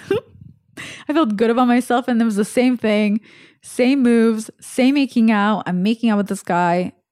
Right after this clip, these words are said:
We definitely have more sexual chemistry together than the first guy, won't lie. Hot and heavy, petting. And then, of course, same thing. He tries to put his hand down my pants. I'm like,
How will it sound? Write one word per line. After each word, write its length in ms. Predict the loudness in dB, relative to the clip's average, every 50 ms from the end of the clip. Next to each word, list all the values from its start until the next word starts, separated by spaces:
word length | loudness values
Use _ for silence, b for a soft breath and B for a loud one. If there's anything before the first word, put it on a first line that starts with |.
| _ _ _ -8
We 120 | -4 -2 -2
definitely 400 | 0 0 -2 0 0 0 0 2
have 80 | 2
more 140 | 0 0 -2
sexual 340 | -2 -4 -6 -4 -4 -8 -6
chemistry 500 | -6 -6 -6 -6 -6 -8 -6 -6 -6 -6
together 460 | -6 -6 -4 -4 -2 -2 -2 -2 -2
than 160 | -4 -4 -6
the 80 | -6 -6
first 260 | -6 -6 -6 -6 -6
guy, 160 | -4 -4 -2
won't 240 | -2 -2 -2 -2 -2
lie. 400 | -2 -2 -2 -2 -2 -4 -6 -6 b b b -8
Hot 180 | -2 -2 0 2
and 120 | 2 2
heavy, 800 | 2 2 2 2 2 2 2 4 4 4 4 4 4 2 0 -2 B B B B B _
petting. 640 | -4 -2 -2 0 0 0 2 2 2 2 2 2 0 0
And 120 | 0 2
then, 140 | 2 4 2
of 140 | 2 0 0
course, 260 | 0 0 2 2 0
same 240 | -2 -2 0 0 0
thing. 500 | 0 -2 -2 -2 0 0 -2 -2 -2 -4
He 160 | -4 -4 -6
tries 280 | -4 -2 -2 -2 -2 -2
to 80 | -6
put 160 | -4 -4 -4 -4
his 100 | -2 -2
hand 200 | -2 -2 -2 -2
down 100 | -2 -2
my 100 | -2 -2
pants. 380 | 0 2 2 2 2 0 -2
I'm 60 | -4
like, 180 | -6 -6 -6 -10